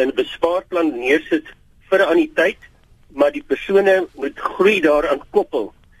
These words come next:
En dan kom hulle by aftrede, dan het hulle nie daai reëls gevolg nie, hulle het nie die advies gevolg nie, en dan kan hulle nie verstaan dat hulle nie genoegsame aftree-,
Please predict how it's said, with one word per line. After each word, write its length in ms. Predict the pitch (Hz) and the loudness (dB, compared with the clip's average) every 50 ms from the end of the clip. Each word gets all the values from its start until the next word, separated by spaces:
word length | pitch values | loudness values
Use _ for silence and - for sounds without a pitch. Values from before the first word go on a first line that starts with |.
| _ _ _ | _ _ _
En 140 | - 139 135 | -2 0 2
dan 140 | 131 127 - | 2 0 2
kom 180 | - 196 202 | 0 0 0
hulle 160 | 226 226 226 180 | 2 0 0 2
by 160 | 156 160 156 - | 0 -2 0 0
aftrede, 600 | 165 165 160 - - - 151 151 143 147 156 - | -2 -2 -2 -2 -2 0 2 2 4 2 2 2
dan 120 | 135 135 | 2 0
het 80 | 135 - | 0 0
hulle 180 | 143 139 143 | 0 0 0
nie 240 | 131 123 139 208 220 | 2 2 0 0 2
daai 220 | 185 165 160 156 | 2 2 2 2
reëls 320 | 143 135 147 156 160 - - | 0 2 2 2 2 0 -2
gevolg 500 | - 127 - - 156 147 147 143 - - | -8 -10 -2 0 2 2 2 2 2 2
nie, 100 | 170 165 | 2 2
hulle 120 | 151 135 | 2 0
het 100 | 143 - | -2 0
nie 100 | - - | 0 0
die 140 | - 202 - | 0 2 -2
advies 380 | - - - - 349 339 - - | -2 -4 -2 -4 -4 -2 0 -2
gevolg 480 | 311 294 - - 370 359 349 - - | -4 -2 0 2 2 2 2 0 -2
nie, 180 | - - 381 370 - _ _ _ - - _ | -2 -4 -4 -4 -8 _ _ _ -20 -20 _
en 140 | - 135 131 | -2 0 2
dan 140 | 131 139 139 | 2 2 0
kan 140 | - - 156 | 0 0 0
hulle 120 | 151 143 143 | 0 2 0
nie 140 | 165 196 | 0 0
verstaan 680 | - 196 170 - - - 165 151 147 147 147 151 - - - _ _ _ | 0 -2 -2 -2 -2 -2 0 0 2 0 -2 -4 -6 -10 -18 _ _ _
dat 180 | - 131 123 - | -4 -4 0 2
hulle 120 | 143 135 | 0 2
nie 140 | 139 151 170 | 2 2 0
genoegsame 760 | - 185 160 139 151 156 151 - - 160 156 156 156 151 - - | 2 2 2 2 2 0 0 0 0 2 4 4 4 2 2 2
aftree-, 480 | - 156 156 - - - 156 151 147 | 0 -2 -2 -2 -2 0 2 2 2